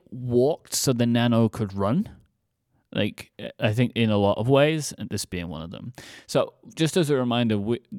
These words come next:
we will, this, this will be in the show notes for you, but we are currently participating in a, uh, Zoom screen share. So, Stephen, can you please pause that auto-playing ad? 'Cause it's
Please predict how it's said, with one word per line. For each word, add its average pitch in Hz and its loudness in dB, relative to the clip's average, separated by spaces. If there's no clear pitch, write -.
we 117 4
will, 107 2
this, 113 -4
this 101 -4
will 107 -6
be 104 2
in 101 2
the 95 0
show 101 0
notes 101 -2
for 92 -6
you, 87 -6
but 101 -10
we 131 0
are 135 0
currently 113 0
participating 101 -4
in 101 -4
a, 90 -2
uh, 87 -4
Zoom 104 0
screen 98 -6
share. - -10
So, - -8
Stephen, 101 -6
can 127 -2
you 165 0
please 165 2
pause 117 2
that 113 2
auto-playing 107 0
ad? 95 -2
'Cause 110 2
it's 113 0